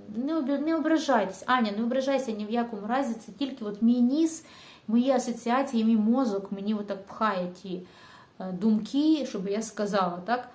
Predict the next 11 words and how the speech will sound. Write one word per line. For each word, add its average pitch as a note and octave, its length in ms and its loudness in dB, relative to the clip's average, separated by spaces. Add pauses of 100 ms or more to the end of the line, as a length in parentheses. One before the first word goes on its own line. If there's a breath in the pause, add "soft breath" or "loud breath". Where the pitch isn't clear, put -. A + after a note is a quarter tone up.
(760 loud breath)
Я C#4+ 120 4
мушу C#4+ 320 2
з F#3+ 60 -2
вами G3 220 -2
поділитися, A3 680 -2
бо G3+ 80 -4
так C4+ 300 0
воно A3 200 0
для F#3+ 200 0
мене G3+ 260 -4
є. F#3 300 -8